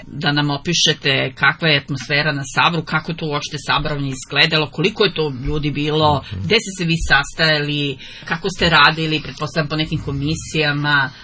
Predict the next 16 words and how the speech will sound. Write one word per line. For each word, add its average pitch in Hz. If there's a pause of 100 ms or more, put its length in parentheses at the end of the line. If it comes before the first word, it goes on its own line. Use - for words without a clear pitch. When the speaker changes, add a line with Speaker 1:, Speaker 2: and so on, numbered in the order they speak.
(220)
Speaker 1:
kako 202
je 180
dakle 160
izgledao 135
taj 127
dijalog? - (920)
Speaker 2:
Atmosfera 123
je 120 (420)
bila 123
apsolutno 120
crkvena, 87
dakle, 87 (460)
bilo 104
je 101
vrlo 110
prijatno, 82